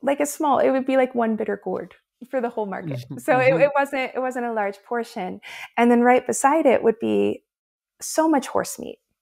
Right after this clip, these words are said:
Speaker 2: Mm.
Speaker 1: So, so much horse meat, <laughs> so much beef,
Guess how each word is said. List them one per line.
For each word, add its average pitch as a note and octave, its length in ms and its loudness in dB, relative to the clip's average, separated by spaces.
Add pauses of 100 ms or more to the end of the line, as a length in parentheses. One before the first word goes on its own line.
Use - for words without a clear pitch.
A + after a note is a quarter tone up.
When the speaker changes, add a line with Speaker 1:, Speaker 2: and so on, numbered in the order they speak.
(560)
Speaker 2:
Mm. D#4+ 180 -4
Speaker 1:
So, D4 560 4
so D4 360 -2
much C4 180 0
horse - 240 -4
meat, - 160 -16 (240)
<laughs> - 240 2
so E4 300 4
much D#4+ 240 0
beef, F3+ 220 -6